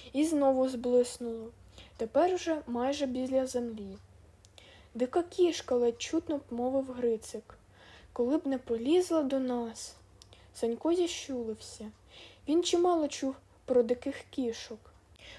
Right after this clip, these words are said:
Хоча й скидаються на звичайних, проте набагато більші. За розміром майже як вівця. Хвіст у них коротенький, а на вухах китички. А що вже лихі?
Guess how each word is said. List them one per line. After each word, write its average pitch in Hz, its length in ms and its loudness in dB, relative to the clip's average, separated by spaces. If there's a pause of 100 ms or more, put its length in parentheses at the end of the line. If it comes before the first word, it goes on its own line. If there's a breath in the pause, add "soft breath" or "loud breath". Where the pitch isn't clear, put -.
(120)
Хоча 294 280 6
й 285 60 10
скидаються 277 680 4
на 320 160 0
звичайних, 285 680 0 (400 loud breath)
проте 220 320 -4
набагато 220 600 0
більші. 233 640 -6 (640 loud breath)
За 240 180 2
розміром 285 540 0
майже 269 440 -2
як 302 220 -4
вівця. 226 640 -8 (580 loud breath)
Хвіст 339 440 4
у 277 40 2
них 262 200 -2
коротенький, 285 880 -4 (360 loud breath)
а 240 80 -4
на 247 120 2
вухах 320 440 2 (100)
китички. 233 640 -4 (880 loud breath)
А 240 100 -6
що 349 280 2
вже 330 240 4
лихі? 269 680 0